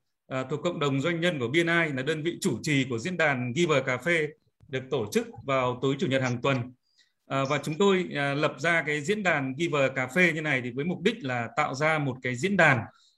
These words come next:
để chia sẻ những kiến thức, ờ, những kinh nghiệm, những, ờ, kỹ năng phát triển con người, phát triển doanh nghiệp, cũng như tạo ra sân chơi cho tất cả các thành viên của B N I,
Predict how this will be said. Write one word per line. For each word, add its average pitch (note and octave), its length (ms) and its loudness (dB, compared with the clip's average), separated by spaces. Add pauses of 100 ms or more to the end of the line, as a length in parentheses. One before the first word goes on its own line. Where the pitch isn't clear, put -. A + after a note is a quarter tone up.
để A2+ 340 2
chia F3 180 4
sẻ A#2+ 400 2
những D3 120 -6
kiến C3+ 220 -4
thức, C4 140 4 (400)
ờ, A#2+ 240 -2
những F3+ 180 -2
kinh F#3 160 6
nghiệm, F#3+ 180 10 (500)
những, G3 300 -2
ờ, E3+ 360 2
kỹ A#3 120 0
năng F#3+ 280 6
phát F#3 160 0
triển C3+ 240 2
con D#3+ 160 0
người, C#3+ 220 4 (440)
phát G#3 120 -6
triển B2+ 180 0
doanh D#3+ 160 -2
nghiệp, D#3+ 160 2 (160)
cũng D#3+ 140 -8
như E3 100 -6
tạo D#3+ 280 -2
ra C#3+ 260 2
sân D#3+ 240 -2
chơi D#3+ 360 2
cho C#3+ 360 -2
tất G3+ 120 -4
cả A#2+ 180 2
các B2 120 -4
thành B2+ 200 0
viên D3 260 2
của A2 320 -2
B C3+ 120 0
N D3+ 60 -2
I, D#3 240 4